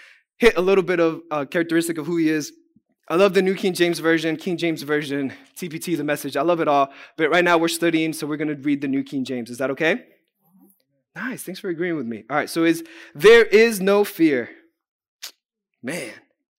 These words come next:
from the get-go, he's just hitting us hard. I don't know what Second and Third John wrote, but I'm just playing. So First John, "There is no fear in love,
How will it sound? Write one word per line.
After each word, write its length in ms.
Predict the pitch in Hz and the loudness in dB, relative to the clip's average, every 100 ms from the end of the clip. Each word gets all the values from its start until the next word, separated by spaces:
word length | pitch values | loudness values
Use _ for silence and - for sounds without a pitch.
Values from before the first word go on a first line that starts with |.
| _ _ _ _ | _ _ _ _
from 180 | 123 120 | -12 -10
the 80 | 110 | -10
get-go, 480 | - 196 - 127 | -8 -8 -6 -6
he's 120 | 117 185 | -6 -8
just 140 | 135 | -12
hitting 140 | 135 | -12
us 100 | 110 | -12
hard. 400 | 101 160 131 113 - _ _ _ _ - | -6 -4 -4 -6 -14 _ _ _ _ -10
I 40 | |
don't 120 | 156 180 | -6 -2
know 80 | 185 | -2
what 160 | 185 | -2
Second 320 | - 180 185 | -2 -4 -2
and 120 | 180 170 | -4 -2
Third 200 | 185 165 | -2 -2
John 240 | 151 139 | -4 -4
wrote, 260 | 135 143 131 | -4 -4 -4
but 220 | 131 123 _ - | -6 -8 _ -16
I'm 140 | 131 | -14
just 120 | 120 | -14
playing. 180 | 123 113 _ _ | -14 -18 _ _
So 220 | - 156 | -4 -4
First 240 | 143 208 156 | 0 0 2
John, 220 | 180 160 | 0 2
"There 180 | 175 202 | 4 6
is 160 | 208 | 6
no 220 | 175 180 208 | 4 2 0
fear 460 | - 208 185 156 | 0 2 4 4
in 320 | 147 151 156 | 0 -4 -4
love, 400 | 151 147 127 120 | 0 0 0 -6